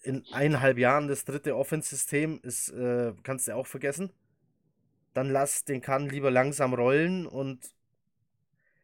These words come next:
such dir einen Zeitpunkt, wo es mehr Sinn macht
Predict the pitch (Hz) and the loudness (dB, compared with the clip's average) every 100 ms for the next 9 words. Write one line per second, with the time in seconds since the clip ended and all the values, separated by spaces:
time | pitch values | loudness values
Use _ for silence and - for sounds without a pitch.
0 | _ _ _ _ _ _ - 160 151 147 | _ _ _ _ _ _ -10 -8 -4 -2
1 | 131 123 135 143 143 127 123 123 127 120 | 0 0 0 0 -4 -4 -6 -4 -2 0
2 | 120 151 120 113 - | -2 0 0 -2 -14